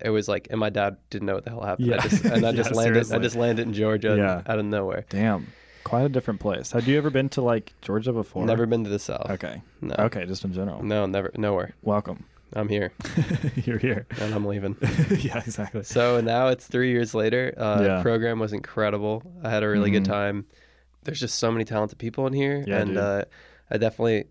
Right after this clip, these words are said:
Speaker 1: was able to really excel and,
Speaker 2: Mm-hmm.
Speaker 1: and, and grow while I was here. More importantly, as a person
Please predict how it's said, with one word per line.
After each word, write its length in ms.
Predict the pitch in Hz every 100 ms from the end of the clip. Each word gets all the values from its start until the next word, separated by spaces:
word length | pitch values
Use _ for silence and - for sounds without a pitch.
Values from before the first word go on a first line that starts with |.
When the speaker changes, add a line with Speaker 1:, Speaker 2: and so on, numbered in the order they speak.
| -
Speaker 1:
was 220 | 123 104
able 220 | 107 104
to 340 | 104 104 101 - - _ _ -
really 260 | 123 107 101
excel 560 | 98 - 104 104 101
and, 220 | 98 95 - -
Speaker 2:
Mm-hmm. 300 | 101 92 90 92 _ -
Speaker 1:
and, 280 | 120 98 - -
and 180 | 104
grow 460 | 95 98 101 98 101 _
while 240 | - 101 98
I 20 |
was 140 | 98 -
here. 300 | 101 101 - - -
More 280 | - 117 120
importantly, 500 | 117 113 110 110 104
as 180 | 101 95
a 60 | 101
person 540 | 104 101 - 104 104